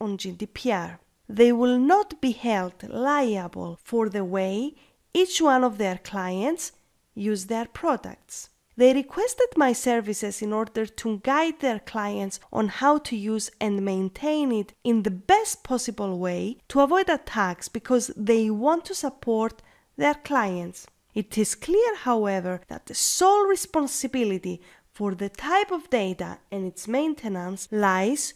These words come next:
with the company using the services, not the one providing it. Now, let's clarify something very important. If what they say they offer does not work properly and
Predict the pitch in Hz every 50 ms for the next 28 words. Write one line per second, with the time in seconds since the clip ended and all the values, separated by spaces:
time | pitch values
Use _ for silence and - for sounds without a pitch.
0 | _ _ - 220 220 185 - 214 - - - 220 214 196 - - 220 220 220 214
1 | 196 214 233 220 185 190 180 170 165 180 165 - - 175 165 160 - 160 - -
2 | 170 170 - - _ - 233 240 269 269 262 269 269 262 240 220 202 190 180 175
3 | 175 - - - 208 185 185 190 190 180 175 175 165 160 160 165 170 - _ -
4 | - _ _ _ _ - _ 254 262 269 269 269 269 277 277 240 - - 392 466
5 | 466 - - - - - - 262 277 269 269 277 262 - - 240 214 208 - -
6 | - 202 196 202 - 220 208 196 180 202 196 185 190 202 214 214 - - 320 311
7 | 269 226 - - 185 175 170 165 - _ _ _ - 247 247 247 - 226 226 277
8 | 349 381 370 - - 480 440 381 - - - - - 302 339 359 359 302 226 226
9 | 208 196 190 180 175 170 165 - - - 175 175 170 - _ _ _ _ _ -
10 | 208 185 - 226 220 214 190 202 220 240 277 349 392 370 - 262 233 220 202 190
11 | - - - - 214 196 - 190 185 170 180 175 175 160 - - 214 202 -